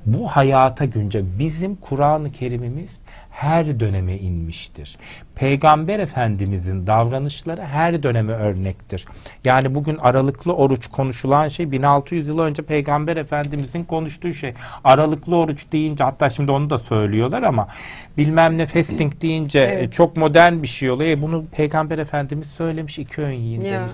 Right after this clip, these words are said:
Speaker 1: zaten. Ama burada önemli olan konu şu, her döneme Muhammedi şuur entegre eder. Her döneme. Kur'an-ı Kerim'in her döneme entegre etmesi gibi. İşte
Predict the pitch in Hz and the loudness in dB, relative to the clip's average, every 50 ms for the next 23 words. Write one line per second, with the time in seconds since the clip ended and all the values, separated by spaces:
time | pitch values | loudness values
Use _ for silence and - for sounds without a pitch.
0 | 180 - - 113 110 113 - 123 - - - - - - - - - - - - | -10 -8 -6 -6 -6 -8 -10 -12 -14 -14 -16 -16 -14 -14 -16 -16 -4 4 4 6
1 | 240 294 302 247 139 - - - - - - - - - 117 123 180 262 262 220 | 6 6 6 4 4 0 -4 -14 -18 -20 -20 -14 -4 0 2 2 2 2 2 0
2 | - 160 - - 139 147 160 160 165 160 160 170 185 175 156 139 135 135 127 117 | 0 -2 0 0 0 2 2 2 2 2 2 2 2 2 2 0 0 -2 -4 -6
3 | - - 123 117 110 - 104 92 - - - - 147 160 180 190 180 160 156 139 | -6 -6 -4 -4 -4 -6 -8 -10 -10 -10 -4 0 4 6 6 6 4 2 0 -2
4 | 131 117 104 110 107 104 104 98 95 92 95 90 85 - - - - - - 107 | -2 -2 0 0 0 0 0 -2 -2 -2 -2 -4 -6 -8 -14 -20 -18 -8 -4 -2
5 | 107 107 87 104 104 101 98 98 98 95 87 87 98 98 95 - - - 101 95 | 0 0 2 2 2 2 2 0 -2 -2 -2 -2 -2 -2 -2 -4 -6 -6 -4 -4
6 | 92 87 95 90 87 85 - - 92 85 - 85 87 85 78 - 80 80 - - | -2 -2 -4 -4 -4 -6 -6 -8 -8 -8 -6 -8 -8 -8 -8 -8 -12 -12 -14 -8
7 | - - 123 127 120 110 92 90 82 78 73 71 73 76 - - - - - - | 0 2 4 4 4 2 -2 -4 -6 -6 -8 -10 -12 -14 -16 -18 -20 -20 -20 -20
8 | - - - 110 110 123 135 147 156 147 135 120 - - 120 107 107 104 98 104 | -14 -6 -2 0 2 4 4 4 4 2 -4 -6 -6 -4 -4 -2 -2 -2 -2 -2
9 | 127 160 190 - - - - - - - - - - - - 143 156 170 180 175 | -2 -4 -4 -6 -12 -16 -18 -20 -20 -20 -20 -18 -12 -4 0 2 4 4 4 2
10 | 170 156 147 135 123 127 120 120 123 120 131 139 - 117 113 113 113 - 110 107 | 2 0 -2 -2 0 0 0 0 -2 -4 -6 -4 -2 -2 -2 -2 -2 -2 -4 -2
11 | 101 107 117 123 113 110 - - - 104 101 92 - - 107 101 98 - - - | -2 -2 -4 -2 -4 -4 -8 -6 -6 -6 -6 -6 -6 -8 -8 -8 -10 -10 -8 -6
12 | - - - - - - 101 85 | -6 -6 -8 -10 -6 -6 -6 -6